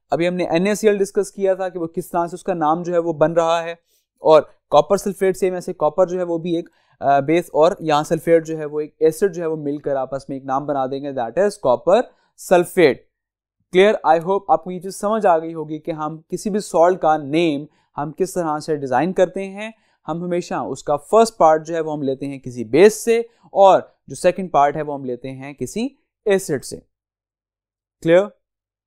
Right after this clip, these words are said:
Now the method of salt formation,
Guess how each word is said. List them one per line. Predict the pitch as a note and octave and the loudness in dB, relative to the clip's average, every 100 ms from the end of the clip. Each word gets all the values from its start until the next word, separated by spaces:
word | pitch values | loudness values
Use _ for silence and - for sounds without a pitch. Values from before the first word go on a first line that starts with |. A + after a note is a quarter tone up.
| _ _ _ _ _ _ _ _ _ _ _ E3+ | _ _ _ _ _ _ _ _ _ _ _ 2
Now | F#3 F#3 | 4 4
the | D3+ | 6
method | C#3 D3 A3 | 6 6 6
of | A3 G#3+ | 4 4
salt | F#3+ G3 A3+ | 4 6 4
formation, | G#3+ G#3 A3+ B3 | 0 0 -6 -10